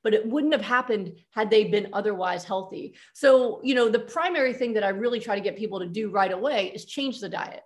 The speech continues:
Animal products I tend to see are worse than processed foods. And I say that because when I see people relapse, because not everybody sticks with it, even though I try.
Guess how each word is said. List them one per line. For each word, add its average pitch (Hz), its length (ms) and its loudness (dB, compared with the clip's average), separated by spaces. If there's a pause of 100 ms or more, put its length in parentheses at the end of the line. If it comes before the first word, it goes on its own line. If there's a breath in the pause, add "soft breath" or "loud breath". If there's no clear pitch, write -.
(140)
Animal 311 260 0
products 277 380 0
I 208 80 0
tend 233 300 -6
to 226 40 -10
see 220 220 -6
are 190 60 -2
worse 190 280 -6
than 208 100 -10
processed 170 440 -6
foods. 165 340 -10 (600)
And 233 80 0
I 214 60 6
say 226 200 0
that 233 160 0
because 202 580 0 (300 loud breath)
when 208 120 0
I 208 40 4
see 208 180 -4
people 208 320 -4
relapse, 202 800 0 (320)
because 185 240 -2
not 196 220 4
everybody 196 400 2
sticks - 400 -6
with 196 180 -4
it, 262 160 2
even 202 260 -4
though 185 140 -2
I 180 80 2
try. 196 540 2